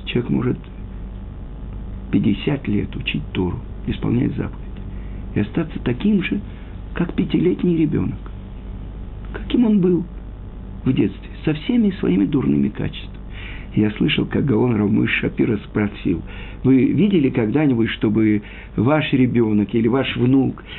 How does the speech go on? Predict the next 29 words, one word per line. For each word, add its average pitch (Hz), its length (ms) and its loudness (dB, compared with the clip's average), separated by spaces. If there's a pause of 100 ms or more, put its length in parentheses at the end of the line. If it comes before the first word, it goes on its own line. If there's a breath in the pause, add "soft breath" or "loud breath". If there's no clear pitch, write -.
(180 loud breath)
или 139 400 8
соседский 160 560 4
ребенок 117 400 4
пришел 170 480 4
из 151 160 4
хедера 165 460 2 (200 loud breath)
и - 120 4
сказал, 117 440 0 (240 loud breath)
что 143 400 4
Ребе 156 360 6
ему 151 200 4
сказал, 123 540 0
что 156 240 2
главное, 143 480 4
ради 151 220 4
чего 170 260 4
он 165 100 4
пришел 156 320 4
в 156 80 4
мир, 240 340 4 (260 loud breath)
чтобы 220 280 2
исправить 254 520 2
свои 214 320 4
дурные 185 440 4
качества, - 480 -6 (160 loud breath)
чтобы 208 280 2
сломать 226 560 2
свои 226 240 2
дурные 208 680 4